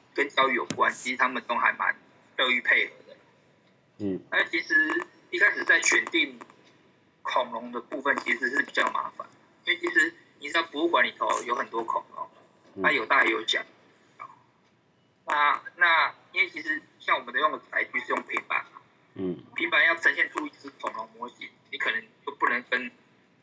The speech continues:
Speaker 1: 跟你看到的东西差太多。
Speaker 2: 嗯。
Speaker 1: 所以像什么很大只那种腕龙啊，那种，那种什么，那什么，反正就是很大的那种龙，基本上都看不太出来。
Speaker 2: 是。
Speaker 1: 那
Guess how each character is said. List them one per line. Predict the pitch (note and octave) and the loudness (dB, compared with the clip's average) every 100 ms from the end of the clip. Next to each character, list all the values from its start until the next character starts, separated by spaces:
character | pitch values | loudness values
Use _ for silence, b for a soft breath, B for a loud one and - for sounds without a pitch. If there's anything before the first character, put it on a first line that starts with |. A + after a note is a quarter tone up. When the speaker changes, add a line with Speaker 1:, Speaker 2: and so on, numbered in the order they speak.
| _ | _
Speaker 1:
跟 | - E3 | -8 -8
你 | C#3 | -6
看 | - - | 0 2
到 | D3 | 4
的 | |
东 | C3 B2+ | 4 2
西 | B2+ | -2
差 | - B2 | 0 2
太 | A#2+ - | 4 2
多。 | - - - - - | 0 -10 -16 -20 -10
Speaker 2:
嗯。 | G2+ F2 - _ _ _ _ _ _ _ _ _ _ _ | -6 -6 -8 _ _ _ _ _ _ _ _ _ _ _
Speaker 1:
所 | - - | -2 0
以 | - | 2
像 | - | 2
什 | - | 0
么 | C3+ B2+ B2 B2+ | 4 6 6 4
很 | - B2 | 0 0
大 | F3 D#3+ | 4 4
只 | - | 2
那 | D3 | -2
种 | D3+ B2+ - - | 0 0 -2 -2
腕 | B2 - | -2 0
龙 | - A2 - | -4 -4 0
啊， | B2 A#2+ A2+ - - - _ - - _ _ | 4 4 4 0 -18 -20 _ -20 -20 _ _
那 | - | -18
种， | - A#2 A2+ - | -8 -6 -6 -10
那 | C#3 D3 | -12 -10
种 | D3 C3+ | -6 -6
什 | - | -8
么， | A2+ A2+ A2+ - B2 - B B B B B - _ | 0 4 4 2 -4 -10 B B B B B -20 _
那 | - | -10
什 | - | -10
么， | - - - - - - - - - _ | -6 -4 -2 -2 -2 -4 -6 -10 -16 _
反 | - A#2+ | -4 0
正 | - | 0
就 | - | -2
是 | - | -4
很 | C3 | -2
大 | - D3 | 4 4
的 | - | 6
那 | - - | 4 4
种 | - - | 2 -8
龙， | G#2+ - - | -10 -14 -10
基 | |
本 | C#3 A2+ | -4 -2
上 | C3+ B2+ | -2 0
都 | B2 | -2
看 | - D3+ | 0 0
不 | - | 2
太 | B2 | 0
出 | A2+ - - | 0 -6 -8
来。 | - - - _ - | -8 -6 -12 _ -20
Speaker 2:
是。 | - G2+ G2 - | -10 -4 -2 2
Speaker 1:
那 | G#3+ | 0